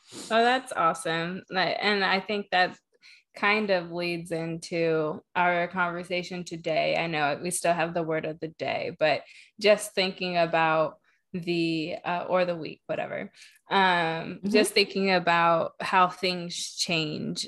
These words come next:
Speaker 1: and, like, getting to see things, like, or yourself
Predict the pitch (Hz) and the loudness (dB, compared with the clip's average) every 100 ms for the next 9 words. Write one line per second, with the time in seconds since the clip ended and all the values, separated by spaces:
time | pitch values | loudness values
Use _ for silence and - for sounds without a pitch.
0 | - 185 180 156 151 156 156 160 151 143 | -4 0 2 2 0 -2 -2 2 2 0
1 | - - - 180 190 185 180 175 - 175 | -6 -20 -16 -2 2 4 2 -2 -6 -8
2 | - 185 180 175 185 170 165 170 170 - | -4 -2 -2 -4 -2 0 0 -2 -6 -8
3 | 196 - 185 165 160 151 - - _ - | -12 -4 2 4 4 2 -10 -20 _ 2
4 | 185 175 165 170 165 - 165 160 185 | 4 4 2 0 -4 2 2 4 0